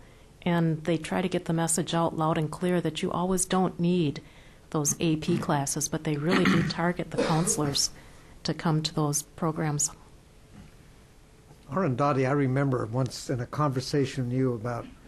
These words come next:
Speaker 2: having your students build a rocket. It's a little, so I was a little intimidated by it, I must say. But did you, is there a sense that project-based learning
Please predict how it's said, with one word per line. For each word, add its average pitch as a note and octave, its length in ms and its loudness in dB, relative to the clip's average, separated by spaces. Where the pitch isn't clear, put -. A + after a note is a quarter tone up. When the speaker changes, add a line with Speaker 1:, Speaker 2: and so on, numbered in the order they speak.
Speaker 2:
having D3 280 2
your C3 140 4
students B2+ 440 -2
build C3+ 280 0
a A2 40 -6
rocket. B2+ 580 -2
It's - 100 -10
a C3+ 40 -2
little, C3+ 200 0
so - 120 -6
I A#2+ 60 -2
was A2+ 200 -6
a C#3+ 40 0
little C3+ 180 2
intimidated B2+ 760 0
by A#2+ 180 0
it, A#2+ 80 -2
I G#2+ 80 -10
must A2+ 280 -8
say. A#2 360 -4
But A#2 140 -8
did C#3 180 0
you, E3+ 380 0
is D#3+ 140 2
there E3 140 2
a C#3+ 60 2
sense G3 340 0
that - 180 -4
project-based D3 960 0
learning D3 460 2